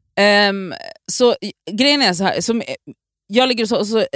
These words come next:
min mamma och min syster ska, ska gå på en promenad och så är jag så, "Ja, men jag följer med." Och de bara, "Okej, men vi väntar på dig." Och så gå-, ställer jag mig upp, klär på mig och så går jag ut. Och så hittar jag dem inte. Jag bara, "Men var fan är de?" Och så har jag glömt,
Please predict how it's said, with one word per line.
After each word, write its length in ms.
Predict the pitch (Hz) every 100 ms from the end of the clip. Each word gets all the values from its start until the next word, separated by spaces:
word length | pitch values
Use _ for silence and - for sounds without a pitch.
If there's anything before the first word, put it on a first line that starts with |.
| - - 208
min 280 | 214 240 240
mamma 200 | 262 233
och 60 | 233
min 100 | 233
syster 320 | 240 196 196
ska, 300 | - 196 185
ska 180 | - 185
gå 140 | 175 151
på 100 | 165
en 60 |
promenad 460 | 175 202 247 294 233
och 180 | 196 208
så 200 | 220 196
är 240 | 196 190
jag 120 | 180
så, 100 | 185
"Ja, 120 | 170
men 140 | 220 226
jag 160 | 226
följer 180 | 233 208
med." 260 | 208 98 85
Och 80 | 180
de 120 | 190
bara, 120 | -
"Okej, 220 | - -
men 120 | 170 196
vi 100 | 220
väntar 260 | 220 185
på 80 | 175
dig." 200 | - - _ _ _ -
Och 140 | 202
så 80 | 220
gå-, 180 | 190 180 165 151 - 170
ställer 240 | - 247
jag 80 | 226
mig 100 | 185
upp, 100 | 170
klär 140 | 180
på 200 | 165 151
mig 140 | 139 -
och 80 | 180
så 60 |
går 220 | 190 208
jag 140 | 170 247
ut. 320 | 233 - - _ _
Och 100 | -
så 60 | 202
hittar 320 | 302 311 -
jag 60 | 277
dem 100 | 403
inte. 220 | 349 -
Jag 120 | 160
bara, 100 | 190
"Men 160 | 214 202
var 80 | 226
fan 200 | 262 214
är 260 | 330 294 -
de?" 240 | 135 226 _ _ _ _ _ _ _ -
Och 160 | 226
så 160 | - 247
har 120 | 247
jag 160 | 233 226
glömt, 300 | 220 202